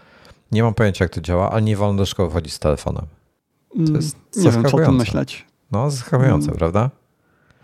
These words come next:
Speaker 1: Znaczy,
Speaker 2: Tak,
Speaker 1: wiesz,
Speaker 2: ale
Speaker 1: słuchaj, powiem ci tak. Kurde, nie wiem, ja może jestem jakiś inny.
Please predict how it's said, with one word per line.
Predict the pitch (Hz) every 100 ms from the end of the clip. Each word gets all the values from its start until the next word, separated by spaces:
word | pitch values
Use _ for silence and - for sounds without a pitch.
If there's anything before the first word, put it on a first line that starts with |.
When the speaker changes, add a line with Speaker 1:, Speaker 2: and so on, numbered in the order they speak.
| _
Speaker 1:
Znaczy, | - -
Speaker 2:
Tak, | 139
Speaker 1:
wiesz, | 139 131
Speaker 2:
ale | 127 139 147 147
Speaker 1:
słuchaj, | - 107 95
powiem | - 120
ci | 113
tak. | - 73 - _ _ _ _ _ _ _
Kurde, | - 120 104 87 95
nie | 113 92
wiem, | 90
ja | 104
może | 107 98
jestem | 101 -
jakiś | 92 - -
inny. | - 92 76